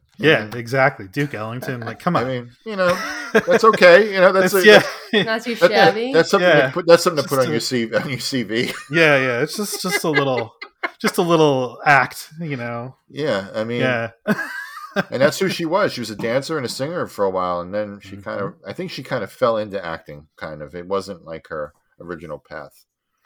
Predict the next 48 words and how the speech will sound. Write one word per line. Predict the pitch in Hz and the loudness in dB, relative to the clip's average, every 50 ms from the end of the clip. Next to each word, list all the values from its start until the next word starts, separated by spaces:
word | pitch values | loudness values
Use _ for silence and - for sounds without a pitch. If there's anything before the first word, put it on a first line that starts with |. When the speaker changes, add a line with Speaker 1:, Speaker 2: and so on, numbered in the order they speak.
| _ _ _ _ _ _ _ _ _ | _ _ _ _ _ _ _ _ _
Speaker 1:
But | - 82 - | -12 -12 -10
she | - 98 | -12 -10
came | - 120 113 | -6 -2 0
out | 110 107 107 - | 0 0 0 -2
to | 120 | -4
L | 104 101 98 95 95 | -4 -2 -2 0 0
A, | 92 92 95 98 95 95 | 0 0 0 0 -2 -4
she | 90 - - 90 | -6 -10 -10 -10
was | 90 87 82 | -10 -10 -12
dancing | - _ - 95 98 101 - - 107 | -12 _ -8 -6 -6 -6 -8 -10 -10
in | 101 92 | -10 -10
movies, | 87 90 95 92 90 90 92 92 82 82 | -8 -8 -8 -8 -8 -8 -10 -10 -10 -12
then | 87 85 | -16 -16
she | - - | -16 -12
got, | - 87 87 87 - | -10 -8 -8 -8 -10
started | - - 95 92 90 | -10 -10 -10 -8 -8
getting | 85 95 92 - | -10 -12 -14 -14
small | - - 92 92 95 92 | -14 -12 -8 -6 -6 -4
roles, | 87 92 - 107 120 110 | -2 -2 -4 -4 -4 -8
and | 104 95 | -12 -14
then, | 95 101 101 104 117 | -12 -12 -12 -14 -14
you | 151 143 | -12 -12
know, | 120 120 135 131 _ _ _ _ _ - - _ _ _ _ _ _ _ _ - | -12 -12 -12 -16 _ _ _ _ _ -20 -20 _ _ _ _ _ _ _ _ -8
one | 101 104 101 | -6 -6 -6
thing | - 123 113 | -4 -4 -6
Speaker 2:
There | 110 101 104 | -4 -2 -2
you | |
Speaker 1:
led | 104 120 139 | 0 0 0
to | 131 | -2
Speaker 2:
go. | 101 | -2
Speaker 1:
another. | 98 107 123 131 117 92 87 - _ _ _ _ _ _ _ _ | -4 -4 -4 -4 -4 -6 -8 -10 _ _ _ _ _ _ _ _
Speaker 2:
Yeah. | 110 110 110 107 101 _ _ _ _ _ _ - - - - _ - | -16 -14 -14 -14 -16 _ _ _ _ _ _ -20 -20 -20 -20 _ -12
She | - - 139 | -8 -6 -6
was | 127 127 | -6 -6
cast | - - 120 113 113 - - | -4 -2 -2 -2 -4 -6 -8
in | 127 117 | -8 -8
The | 110 107 | -8 -10
Lieutenant, | 107 107 104 - 110 110 120 135 139 | -12 -14 -12 -12 -10 -10 -10 -10 -12
which | 127 113 - | -12 -14 -14
is | 110 98 | -12 -10
Speaker 1:
The | 98 98 | -8 -8
Speaker 2:
Gene | 95 90 | -8 -8
Speaker 1:
Lieutenant. | 90 101 104 101 104 | -10 -10 -10 -10 -10
Speaker 2:
Roddenberry's, | 104 104 104 - - _ _ _ - - - _ - | -10 -12 -14 -16 -18 _ _ _ -20 -20 -18 _ -8
like, | 120 107 101 - - | -8 -8 -8 -8 -6
uh, | 135 131 - - - | -6 -6 -6 -4 -2
earlier | 151 139 135 127 127 123 120 120 | 0 0 0 0 -2 -6 -6 -6
show. | - - 131 113 110 110 120 135 - | -6 -4 -4 -2 -4 -4 -6 -8 -12